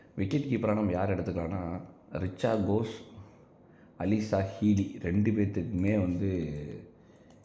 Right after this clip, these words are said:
ஈக்குவலா தாங்க இருக்கு இன்னைக்கு. அது ஏதோ ஒரு, ஒரு கட்டத்துல வந்து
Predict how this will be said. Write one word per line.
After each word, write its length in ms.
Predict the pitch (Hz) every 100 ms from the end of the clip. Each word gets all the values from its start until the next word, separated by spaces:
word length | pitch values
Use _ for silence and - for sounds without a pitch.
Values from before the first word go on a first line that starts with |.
| -
ஈக்குவலா 440 | 95 101 98 87 80
தாங்க 220 | 85 95
இருக்கு 500 | 82 87 85 - - - - - -
இன்னைக்கு. 520 | - 82 82 - - - - - - - - - - - -
அது 180 | - 80
ஏதோ 160 | 82
ஒரு, 540 | 110 120 101 - - -
ஒரு 340 | 80 82 80 80
கட்டத்துல 320 | 90 101 -
வந்து 600 | 90 85 101 101 85